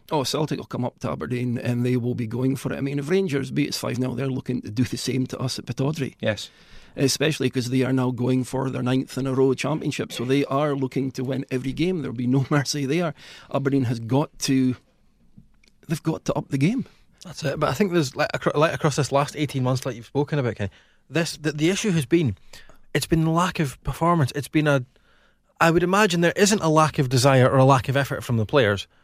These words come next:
Speaker 3: but watching on from the side, that's what it looks like. It's
Speaker 1: Yeah.
Speaker 3: an acceptance. It's a, it's an, a, an apathy of,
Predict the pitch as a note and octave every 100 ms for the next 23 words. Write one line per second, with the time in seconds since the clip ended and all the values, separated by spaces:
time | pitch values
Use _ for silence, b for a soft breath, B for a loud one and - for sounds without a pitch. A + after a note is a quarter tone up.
0 | _ - E3 F#3 G3 E3 D#3+ C3+ C3+ B2+
1 | D#3+ C3 E3 F3 E3+ C#3+ F3+ F#3+ C3 -
2 | D#3 D#3+ E3+ D#3+ G3 G3+ - C#3 - E3+
3 | - E3 C#3+ b b b b b b b
4 | _ _ F3 D#3 D#3+ D#3 - C#3 - D#3+
5 | E3+ E3+ D#3 D#3+ D3